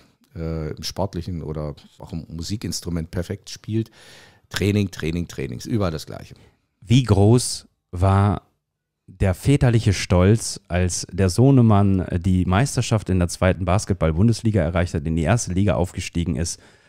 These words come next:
Speaker 2: und jetzt dann auch, äh, diese erste Liga mit der Mannschaft gehalten hat?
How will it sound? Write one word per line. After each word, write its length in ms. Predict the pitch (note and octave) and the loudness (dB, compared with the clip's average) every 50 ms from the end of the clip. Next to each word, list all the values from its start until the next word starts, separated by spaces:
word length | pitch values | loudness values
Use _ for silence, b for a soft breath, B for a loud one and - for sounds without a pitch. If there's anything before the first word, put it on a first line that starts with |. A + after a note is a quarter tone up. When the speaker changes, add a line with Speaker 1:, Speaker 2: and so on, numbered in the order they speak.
| b b _ | b b _
Speaker 2:
und 320 | - F2+ F2 E2+ D#2+ - | 0 0 2 2 0 -2
jetzt 800 | G2 - C#2 - - - C2+ D#2 E2 F2 F#2 F#2 - - - - | -4 -4 -4 -4 -4 -4 -4 0 0 0 0 0 -2 -8 -2 0
dann 160 | F2 F2 C#2 | 0 0 0
auch, 520 | - - E2 F2+ G#2+ B2 A#2 - - - - | 0 2 4 6 6 6 4 2 -8 -8 -2
äh, 460 | - F#2 F#2 F#2 F#2 F2+ F#2 F#2 F#2 F2 | 0 2 4 4 4 4 2 2 0 0
diese 200 | - F#2+ F2 E2+ | 0 0 0 0
erste 300 | - F2 G2 - - F2+ | 0 0 -2 -2 -4 -4
Liga 260 | E2+ F2+ F#2+ F#2+ E2+ | -2 -2 0 0 0
mit 300 | E2+ F#2+ A2+ - - - | 2 2 0 0 -2 -4
der 80 | F2+ F2 | -2 0
Mannschaft 420 | E2+ F2 G2+ - - F2 - - | 0 -2 -2 -2 -4 -6 -6 -6
gehalten 400 | - F2+ E2 F#2 F2 - F2 D#2+ | -6 -4 -4 -4 -4 -4 -4 -6
hat? 200 | D2 C#2+ - | -6 -6 -10